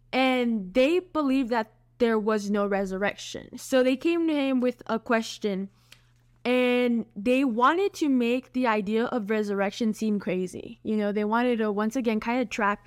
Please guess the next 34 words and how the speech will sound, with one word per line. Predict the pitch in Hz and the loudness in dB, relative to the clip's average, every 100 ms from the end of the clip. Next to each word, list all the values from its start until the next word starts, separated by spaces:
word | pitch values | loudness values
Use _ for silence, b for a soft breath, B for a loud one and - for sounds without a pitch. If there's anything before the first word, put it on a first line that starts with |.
| B B | B B
Jesus, | 220 220 208 | -4 -2 -2
and | 208 | 0
they | 208 | 0
were | 208 | 0
like, | 196 | -2
"Oh, | - 233 | 2 4
well, | 226 | 4
let's | 226 220 | 2 0
see | - 233 | -2 -2
what | 220 208 - b b | 0 -2 -4 b b
Jesus | - 247 233 - | -2 0 0 0
can | 226 | -2
say | 226 220 | 0 0
now." | 247 320 285 - b b b | 2 2 0 -6 b b b
And | 254 254 | 2 4
they | 262 | 4
asked | 214 240 - | 2 0 0
him | 302 | 0
a | 302 | 0
question | - 226 - 247 240 233 240 _ _ _ _ _ - 233 | 0 -2 -2 -2 2 0 -2 _ _ _ _ _ -6 0
based | 233 220 233 - | 2 2 0 0
on, | 220 214 214 | 2 2 2
like, | 202 202 - | 0 -2 -2
uh, | 208 202 202 - b b - | -2 0 -2 -8 b b -2
this | 240 233 233 - | 2 4 2 -4
woman | 226 226 226 233 | 0 2 4 4
that | 220 | 2
was | 220 208 | 0 -2
left | 196 240 | -2 -2
a | |
widow. | 208 185 185 262 | -2 0 -2 -4
Her | 247 | -4
husband | 220 202 190 226 | -2 -2 0 0
died, | 208 185 208 | 0 -2 -2